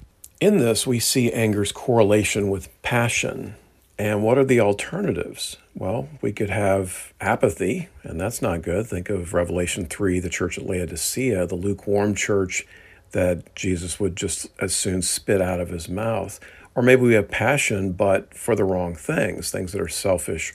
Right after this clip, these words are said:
or trivial. Anger is also complicated because it's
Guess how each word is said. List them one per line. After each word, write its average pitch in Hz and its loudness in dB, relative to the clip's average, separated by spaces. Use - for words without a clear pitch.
or 82 -6
trivial. 110 0
Anger 190 2
is - 0
also 117 2
complicated 104 -4
because 107 -6
it's 104 -12